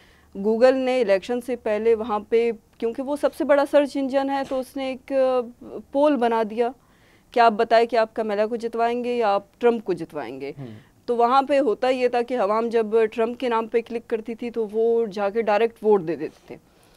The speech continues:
Speaker 1: और कमला के नाम पे जब वो, अ, क्लिक करते थे तो वो बाकायदा उनकी पूरी डिटेल मांगता था
Speaker 2: हम्म।
Speaker 1: कि आप अपना नाम भी बताएं, आप अपना एड्रेस भी बताएं, आप अपना कॉन्टैक्ट नंबर भी बताएं। तो इससे हुआ ये कि अवाम का गुस्सा मज़ीद बढ़ गया,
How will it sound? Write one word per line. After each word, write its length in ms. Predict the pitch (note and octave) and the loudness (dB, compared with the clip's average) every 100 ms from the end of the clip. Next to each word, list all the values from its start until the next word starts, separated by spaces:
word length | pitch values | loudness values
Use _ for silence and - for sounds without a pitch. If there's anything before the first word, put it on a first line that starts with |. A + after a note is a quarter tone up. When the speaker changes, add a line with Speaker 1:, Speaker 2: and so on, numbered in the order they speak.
| - - - | -20 -16 -2
Speaker 1:
और 160 | A#3 | 0
कमला 360 | B3+ C#4 C4+ D4 | 0 0 2 2
के 80 | D4+ | 2
नाम 180 | D4 C#4 | -2 -2
पे 100 | D4 | -2
जब 260 | D4 B3 | -2 -2
वो, 100 | C4 | -2
अ, 60 | C4+ A#3 E3+ A#3 A#3 | -2 -2 -8 -4 -4
क्लिक 260 | A3+ B3 C#4 | -4 -6 -4
करते 300 | C4 A#3+ C4+ | -2 -2 -6
थे 120 | C4 | -8
तो 120 | B3+ | -8
वो 340 | A#3 C4+ D4 C#4 | -6 -2 -2 0
बाकायदा 500 | G#3+ G#3+ A3 A#3 C#4 | 0 4 4 4 2
उनकी 220 | C#4+ C#4+ | 0 -4
पूरी 300 | - C#4 C4+ | -4 -2 -2
डिटेल 400 | G#3 G3+ A3 G#3 | -2 2 4 4
मांगता 360 | F3+ D3 - | -2 -6 -10
था 160 | A#2 - _ _ - | -12 -14 _ _ -20
Speaker 2:
हम्म। 120 | C3 A2+ _ _ | -20 -20 _ _
Speaker 1:
कि 80 | - | -2
आप 160 | F#3+ G3 | 0 0
अपना 240 | F#3+ G#3 | 0 0
नाम 260 | G3 F#3+ G3 | 2 2 0
भी 100 | G3+ | -2
बताएं, 380 | F3+ F3+ F3 F3 | -4 0 0 0
आप 120 | F#3 | -4
अपना 220 | F#3+ A#3 | -2 0
एड्रेस 320 | F#3+ F#3+ G3+ | 0 0 -2
भी 120 | G3 | -4
बताएं, 280 | F#3 E3 F3 | -4 -2 -2
आप 80 | F3 | -4
अपना 200 | F#3+ G3 | -4 -6
कॉन्टैक्ट 440 | F#3+ F3+ F#3 F3+ | -4 -4 -4 -6
नंबर 180 | F3+ F3+ | -8 -8
भी 120 | E3+ | -10
बताएं। 280 | F3 D3+ A#2 - _ _ _ _ _ _ _ _ _ _ _ _ _ _ _ _ - | -12 -10 -12 -14 _ _ _ _ _ _ _ _ _ _ _ _ _ _ _ _ -4
तो 60 | C4 | -2
इससे 240 | C#4+ E4 | 0 0
हुआ 280 | D#4+ C4+ C4+ | 0 4 4
ये 260 | C#4 C#4+ | 2 0
कि 140 | D4 C#4 | -2 -2
अवाम 480 | C4 G3+ A3+ B3 B3+ | -2 0 0 0 0
का 320 | C4 C4+ - | 0 2 0
गुस्सा 400 | G#3+ G#3 G#3+ C#4+ | -4 -6 -2 0
मज़ीद 360 | C#4 A3 B3 G#3 | 0 0 -4 -2
बढ़ 160 | F#3+ F#3 | 0 0
गया, 260 | D3+ D3 | -2 -6